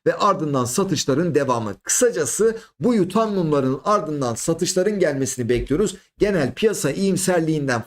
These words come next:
faydalanıyor olsa da Nvidia'daki görüşüm negatif kalmaya devam ediyor şu anda. Hakan Bey, bir de Black Friday indirimine yararlanıp üyelik süremizi uzatabilir miyiz acaba?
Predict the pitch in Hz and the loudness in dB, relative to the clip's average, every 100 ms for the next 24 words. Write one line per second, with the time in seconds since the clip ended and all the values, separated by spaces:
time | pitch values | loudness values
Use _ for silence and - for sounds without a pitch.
0 | - 185 190 175 143 131 180 180 185 156 | 0 2 2 2 2 0 2 2 0 2
1 | 175 185 175 180 202 160 131 127 110 175 | 2 0 -2 -2 0 2 2 -2 0 2
2 | 151 - 170 196 - - 151 208 170 - | 2 0 0 0 -6 -10 -2 2 2 0
3 | 123 - 202 151 139 185 175 120 156 156 | -2 0 0 2 2 2 0 0 2 2
4 | 190 160 117 165 190 185 165 131 120 107 | 2 0 2 2 2 2 0 2 0 0
5 | - _ _ _ _ _ _ 160 175 233 | -4 _ _ _ _ _ _ -2 0 2
6 | 220 220 170 226 170 190 202 220 - 214 | 2 2 2 2 2 2 2 0 0 0
7 | 202 185 175 185 214 202 180 180 196 190 | 0 0 0 2 2 2 2 2 0 2
8 | 165 165 - - 175 156 202 175 156 160 | 2 2 -2 0 0 0 0 0 0 2
9 | 180 160 185 160 190 - 147 147 123 127 | 0 0 0 0 -2 -2 0 0 2 2
10 | 107 95 | 0 -4